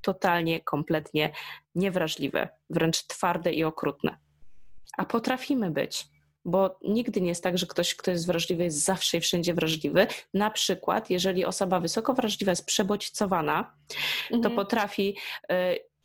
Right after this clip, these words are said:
Speaker 1: w ramach takiej, takiego po prostu instynktownego bronienia się, tak się kompletnie zamknąć na świat, na wszystko z zewnątrz, że nawet widząc, że ktoś cierpi, totalnie będzie na to zobojętniała,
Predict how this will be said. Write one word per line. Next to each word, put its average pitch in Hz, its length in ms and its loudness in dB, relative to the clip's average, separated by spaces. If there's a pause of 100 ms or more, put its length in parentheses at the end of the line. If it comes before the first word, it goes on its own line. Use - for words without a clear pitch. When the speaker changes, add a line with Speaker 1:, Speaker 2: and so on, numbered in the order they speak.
Speaker 1:
w 180 140 -2
ramach 208 280 0
takiej, 208 580 -2
takiego 220 340 0
po - 120 -18
prostu - 320 0
instynktownego 208 920 0
bronienia 202 540 2
się, 202 360 0 (380)
tak 262 180 4
się 240 140 0
kompletnie 220 720 0
zamknąć 202 600 0
na 196 120 2
świat, - 420 0
na 95 160 2
wszystko - 340 0
z 185 80 -2
zewnątrz, 202 400 0
że 214 120 2
nawet 214 320 0
widząc, 226 300 0
że 202 80 0
ktoś - 240 -2
cierpi, 233 500 0 (220)
totalnie 226 480 0
będzie 202 260 0
na 196 120 2
to - 260 0
zobojętniała, 185 920 0